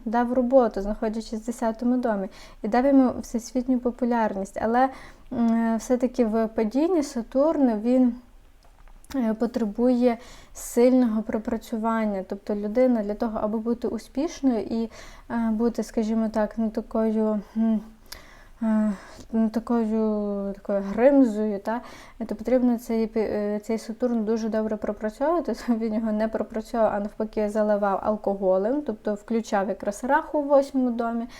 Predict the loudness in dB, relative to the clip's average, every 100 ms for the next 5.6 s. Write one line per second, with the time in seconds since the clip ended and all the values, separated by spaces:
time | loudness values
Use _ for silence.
0 | -18 -18 -16 -2 2 2 2 -2 -2 2
1 | 2 2 -2 -6 -2 0 0 -2 -4 -8
2 | -6 -6 -4 0 2 2 0 -2 -4 -2
3 | -2 -2 -4 -2 -2 -2 -2 -2 -4 -4
4 | -2 -2 -2 -2 0 0 0 -4 -4 -4
5 | -4 -4 -8 -6 2 2